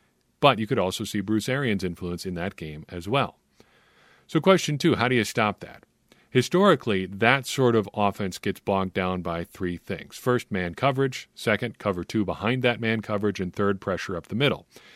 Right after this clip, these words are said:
Man coverage is simple enough. The easiest way to beat quick throws is just by blanketing guys one-on-one.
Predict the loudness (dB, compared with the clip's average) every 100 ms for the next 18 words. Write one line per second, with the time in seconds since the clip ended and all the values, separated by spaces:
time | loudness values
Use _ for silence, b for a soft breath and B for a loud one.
0 | B B 2 4 4 2 2 0 -2 -2
1 | -2 -2 -2 -2 -6 -12 -4 -2 0 0
2 | 0 0 -2 0 0 0 2 0 -2 b
3 | b b b _ 6 6 6 0 _ _
4 | _ _ _ 2 6 6 4 -4 -2 -2
5 | 0 -2 0 0 0 0 0 -2 -2 -2
6 | -2 -4 -6 -8 -6 -4 2 2 2 -2